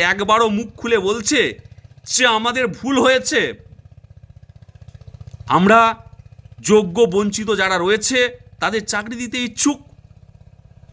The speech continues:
তাহলে আপার প্রাইমারির কথাটা বলে রাখি যে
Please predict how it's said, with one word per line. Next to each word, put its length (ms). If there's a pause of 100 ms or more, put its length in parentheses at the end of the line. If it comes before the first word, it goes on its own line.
(300)
তাহলে 340
আপার 300
প্রাইমারির 520
কথাটা 260
বলে 220
রাখি 280 (1000)
যে 100